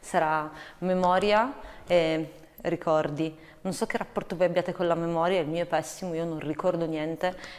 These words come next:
mi fanno spesso molti scherzi perché appunto non ricordando niente, ehm, è facile prendermi in giro, però poi capita che, eh, quando devo indagare nella memoria invece della mia infanzia, della mia vita,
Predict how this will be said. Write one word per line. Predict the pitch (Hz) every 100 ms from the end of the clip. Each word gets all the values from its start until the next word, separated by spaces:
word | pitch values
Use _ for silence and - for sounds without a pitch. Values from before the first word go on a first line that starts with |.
| -
mi | 156
fanno | 165 170
spesso | - 190 - 170
molti | 160 -
scherzi | 180 - 156 - 165
perché | 160 -
appunto | - 165 160
non | 165
ricordando | 160 165 170 165 170 165
niente, | 165 170 165 185 151 147 147 - - - -
ehm, | 160 151 143 143 139 131 - -
è |
facile | 165 - - 170
prendermi | 151 147 156 208
in | 240
giro, | 196 190 185 196 - - -
però | 277 277
poi | 262
capita | - 180 202 208
che, | 208 180 190 -
eh, | 180
quando | 175 226 214
devo | 196
indagare | 196 185 175 196 208
nella | 165
memoria | 170 175 180 180 180 165 156 156 151
invece | 170 175 180 165
della | 156
mia | 165 160
infanzia, | 165 208 196 185 170
della | 160 160
mia | 196 190
vita, | 165 165 156